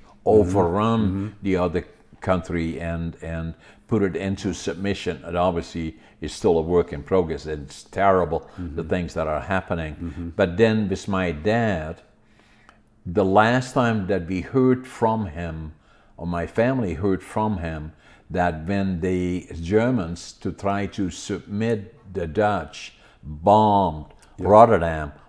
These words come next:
Speaker 2: although they already committed, the Dutch already committed they would surrender, but they still bombed the center of Ro-
Speaker 1: Yeah.
Speaker 2: Rotterdam.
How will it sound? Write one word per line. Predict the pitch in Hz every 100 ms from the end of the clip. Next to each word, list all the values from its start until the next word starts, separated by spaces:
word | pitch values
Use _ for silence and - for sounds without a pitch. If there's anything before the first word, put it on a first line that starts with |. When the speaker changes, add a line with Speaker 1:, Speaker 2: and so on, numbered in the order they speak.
| -
Speaker 2:
although | 90 98 98
they | 90 98 92
already | 90 87 98 120 104 90 - _ -
committed, | 104 95 117 113 80
the | 82
Dutch | 87 95 -
already | 92 107 95
committed | - 90 101 113 92
they | 92 92 90
would | 85 80
surrender, | - 92 87 110 117 82 82 - - _ -
but | 90
they | 90
still | - - 110 98
bombed | 78 73 92 95 90 78 76 - - _ -
the | 85
center | - 98 80
of | 78 78
Ro- | 87 90
Speaker 1:
Yeah. | 95
Speaker 2:
Rotterdam. | 95 78 76 73